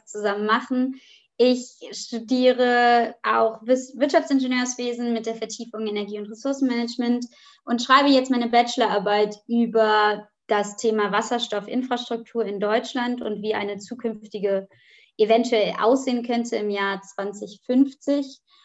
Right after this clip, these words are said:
Und, ähm, bin zusätzlich studentische Mitarbeiterin am Fachgebiet Energie- und Ressourcenmanagement.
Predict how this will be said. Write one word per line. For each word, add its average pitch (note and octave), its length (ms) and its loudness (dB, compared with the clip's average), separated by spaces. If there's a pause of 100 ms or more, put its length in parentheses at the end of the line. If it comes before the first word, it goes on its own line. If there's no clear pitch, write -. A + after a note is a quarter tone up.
(260)
Und, A#3 580 2
ähm, G#3+ 600 0
bin A3 380 2
zusätzlich A3+ 800 -2
studentische G#3+ 600 -2
Mitarbeiterin G3 1000 -2
am F#3 320 -2
Fachgebiet F3+ 720 -8
Energie- F3 280 -8
und F3 100 -16
Ressourcenmanagement. - 840 -16